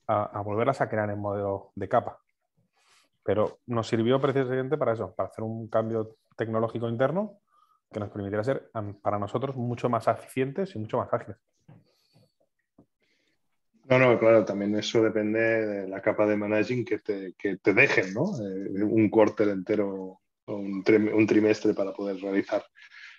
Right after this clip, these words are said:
Speaker 2: eh, este tipo de tareas tan necesarias y que, y que, y, y que se echan tanto de menos en,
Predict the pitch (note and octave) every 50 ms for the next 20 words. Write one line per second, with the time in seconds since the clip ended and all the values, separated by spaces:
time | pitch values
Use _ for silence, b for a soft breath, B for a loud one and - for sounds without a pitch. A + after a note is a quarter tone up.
0 | B B _ _ - A#2 A2 G#2+ G#2 G2+ - - G#2+ - A#2+ G#2+ - A2+ G#2+ G#2+
1 | G#2 G2+ G2 G#2+ G#2 G#2+ G2+ - - A#2 A2+ A2 A2 G#2 F#2 - F#2+ - - G2+
2 | G2+ G2+ G2 G2 F#2+ - - G2+ F#2+ F#2 - - G2 F#2+ F#2+ F#2 F2+ F2+ F2 F2
3 | - _ _ _ _ _ - - B2 A#2 A2 - A#2 A2+ A2+ G#2+ A#2 A2+ A2+ A2+
4 | A2 - C3 A#2+ A2+ G#2+ - - A2 - B2+ A#2 - A#2+ A2+ G#2+ A2+ G#2+ G#2 A2
5 | G2+ F#2+ G2 G#2 G2+ F#2+ F2+ F2 F#2 F#2 F2+ F2+